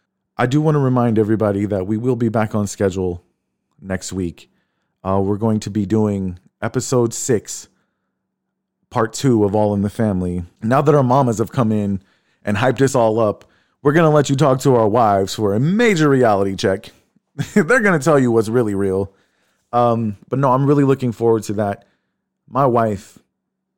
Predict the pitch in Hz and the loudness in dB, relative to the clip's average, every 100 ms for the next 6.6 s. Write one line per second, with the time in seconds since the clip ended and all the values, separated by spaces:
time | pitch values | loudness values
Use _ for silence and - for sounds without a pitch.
0 | _ - 101 107 104 95 - 110 110 101 | _ -10 -6 -2 -2 -4 -4 -4 -4 -4
1 | 101 - 92 101 95 87 _ _ _ 107 | -4 -6 -10 -6 -6 -8 _ _ _ -6
2 | 101 101 87 80 _ _ _ _ _ _ | -2 -2 -4 -10 _ _ _ _ _ _
3 | - 139 160 156 131 - 127 - 110 110 | -6 0 0 2 -2 0 -2 0 -2 0
4 | 101 85 90 67 69 - _ _ _ _ | -4 -4 -4 -6 -10 -18 _ _ _ _
5 | _ _ _ _ 120 113 147 143 135 127 | _ _ _ _ -6 -2 0 0 0 -2
6 | - 127 123 113 107 | -2 -4 -2 -4 -4